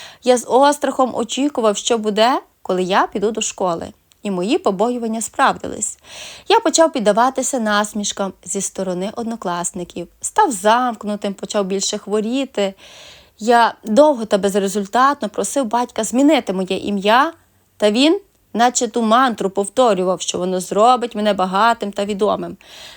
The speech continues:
Не знаю, як щодо багатства, але слави мені вже аж занадто.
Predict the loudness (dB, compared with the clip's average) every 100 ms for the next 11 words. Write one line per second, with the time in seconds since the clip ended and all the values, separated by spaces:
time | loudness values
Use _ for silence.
0 | -20 _ 4 4 6 4 4 2 0 0
1 | -2 2 2 4 2 0 -4 0 2 2
2 | 0 -2 2 2 2 -2 -2 -4 -4 -4
3 | -6 -6 -6 -6 -6 -10 _ -18